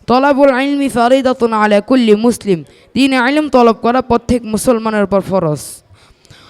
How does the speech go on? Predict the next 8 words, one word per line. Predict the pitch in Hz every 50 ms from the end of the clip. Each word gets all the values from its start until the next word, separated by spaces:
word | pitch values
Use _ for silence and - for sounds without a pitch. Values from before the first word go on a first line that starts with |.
| - _ _ _ -
অন্য | 220 269 294 302
একটি | 294 277 - 320
হাদিসে | 320 285 294 277 294 262 - 247 233 214 220
রাসূল | 233 240 202 269 277
সাল্লাল্লাহু | - - 269 240 233 226 226 240 247 220
আলাইহি | 226 220 226 220
ওয়াসাল্লাম | 214 - 220 208 208
বলেছেন | 196 202 214 233 - - 208 175 165